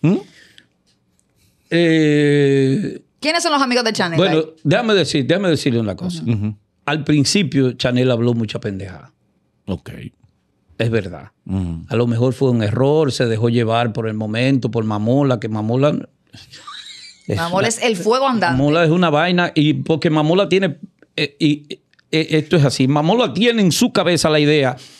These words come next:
Speaker 2: de que si él va a hablar de Manolo, tienen que comérselo porque eso es lo que vende.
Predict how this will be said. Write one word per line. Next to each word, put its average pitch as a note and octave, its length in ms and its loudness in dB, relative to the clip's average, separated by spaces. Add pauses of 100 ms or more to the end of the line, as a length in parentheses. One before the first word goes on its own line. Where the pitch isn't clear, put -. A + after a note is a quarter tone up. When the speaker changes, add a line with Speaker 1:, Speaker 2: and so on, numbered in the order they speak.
(100)
Speaker 2:
de F3+ 160 2
que F3+ 100 0
si G#3 140 2
él A3+ 100 2
va A#3+ 40 2
a A#3+ 40 2
hablar A3+ 180 2
de A3 80 2
Manolo, F#3+ 360 2
tienen F#3+ 200 0
que G#3 100 -2
comérselo F#3 500 0
porque D3 180 -2
eso F#3+ 120 0
es - 20 4
lo F#3 80 2
que D3+ 80 2
vende. G#2+ 380 -2